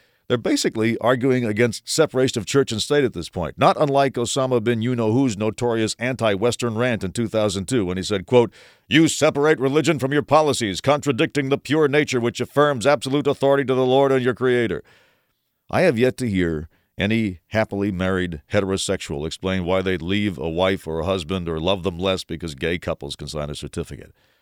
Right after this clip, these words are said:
Ah, but now comes the next question. Remember the polygamist sect in Texas that was raided last year? They've now gone public,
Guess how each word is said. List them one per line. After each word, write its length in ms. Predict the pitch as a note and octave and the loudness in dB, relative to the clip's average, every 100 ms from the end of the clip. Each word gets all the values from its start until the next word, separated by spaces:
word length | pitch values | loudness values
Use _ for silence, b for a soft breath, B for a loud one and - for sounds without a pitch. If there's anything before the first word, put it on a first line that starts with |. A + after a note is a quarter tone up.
| _ - | _ -6
Ah, 80 | D#2+ | -4
but 120 | E2 | -2
now 160 | G2 G#2 | -2 -2
comes 200 | G2 D2+ | -4 -4
the 60 | |
next 240 | D#2 G2+ - | -4 -4 -6
question. 420 | A#1+ - B1 - _ _ - | -8 -8 -14 -18 _ _ -2
Remember 260 | A#2 G3+ | 0 2
the 140 | C4 F3 | 2 0
polygamist 720 | - G#2+ C3 C#3+ C#3+ - - | 0 2 4 4 0 -2 -4
sect 320 | - B2+ - | 0 0 0
in 80 | B2+ | -4
Texas 400 | A2 A#2+ - B2+ | 0 -2 -2 -4
that 100 | C3 | -4
was 180 | A2+ E2+ | -4 -2
raided 260 | G2 A2+ | -2 0
last 300 | G2+ A2+ A2+ | 0 0 -2
year? 220 | G2 A2 A#2 B B | -2 -2 -4 B B
They've 180 | - F#3+ | -2 0
now 160 | G3+ F#3 | 0 2
gone 220 | C#3+ A2 | 2 0
public, 480 | - C#3+ D#2+ C#2 | 2 0 0 -8